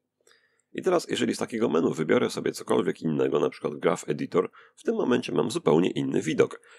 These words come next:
I nie ma powodu do paniki, jeżeli coś takiego zobaczycie, a chcielibyście mieć inny widok, trzeba po prostu poszukać gdzieś tej ikonki. Ona może być na górze, może być na dole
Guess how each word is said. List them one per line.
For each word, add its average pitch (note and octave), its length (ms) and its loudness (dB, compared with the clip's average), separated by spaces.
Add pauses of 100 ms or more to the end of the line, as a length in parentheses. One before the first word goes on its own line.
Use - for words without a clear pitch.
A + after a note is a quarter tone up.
I A#2+ 80 0
nie F3+ 100 4
ma F#2+ 100 2
powodu G#2+ 280 0
do - 80 -6
paniki, - 460 0
jeżeli F#2 240 -4
coś - 160 -10
takiego F2 340 0
zobaczycie, - 480 -8
a - 40 -4
chcielibyście - 520 -4
mieć - 180 -4
inny E2 320 2
widok, - 380 2 (260)
trzeba A3 240 -2
po - 100 -8
prostu C#3 240 -4
poszukać F#2+ 560 -2
gdzieś D2+ 260 -10
tej - 200 -4
ikonki. C2+ 400 0
Ona G#1+ 100 6
może D#2+ 160 2
być C#2+ 120 -4
na - 120 -2
górze, G2+ 340 -2
może D#2 200 -2
być - 120 -12
na C2+ 120 -2
dole C#2 260 4